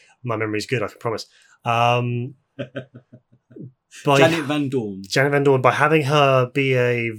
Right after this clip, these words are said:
Speaker 1: uh, a vo-, focal character so that we can see her very s-, hard line, "Yes, Batman's a menace, Batman's created these characters," into that belief being scrutinized into it, maybe not being so,
Speaker 2: Mm-hmm.
Speaker 1: we can follow the train of thought that naturally l-,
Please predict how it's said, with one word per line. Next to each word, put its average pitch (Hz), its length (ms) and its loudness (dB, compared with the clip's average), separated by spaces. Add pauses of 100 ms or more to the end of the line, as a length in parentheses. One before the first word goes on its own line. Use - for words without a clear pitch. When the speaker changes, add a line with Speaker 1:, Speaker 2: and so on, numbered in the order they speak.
(160)
Speaker 1:
uh, 117 340 -2 (840)
a 135 100 -6
vo-, 135 220 2
focal 131 440 0
character 123 460 0
so 123 140 -6
that 110 100 -10
we 113 100 -8
can 113 240 -6
see 117 600 -2 (680)
her 120 100 0
very 113 200 0
s-, - 260 -6
hard 117 320 0
line, 113 300 0
"Yes, 117 260 0
Batman's 113 320 -2
a 110 40 -6
menace, 107 360 -2
Batman's 107 420 -4
created 110 340 -6
these 107 200 -8
characters," 110 420 -2
into 110 480 -6
that 110 280 0 (540)
belief 113 240 -8
being 110 160 -4
scrutinized 110 460 -6
into 107 240 -6
it, 123 80 -14 (180)
maybe 110 200 -6
not 104 100 -4
being 101 240 -2
so, 110 400 0 (160)
Speaker 2:
Mm-hmm. 110 280 -12
Speaker 1:
we 123 120 -6
can 117 160 -6
follow 127 320 0
the 117 100 -8
train 117 240 -2
of 113 100 -6
thought 123 200 -4
that 113 140 -6
naturally 120 480 -4
l-, 120 220 -8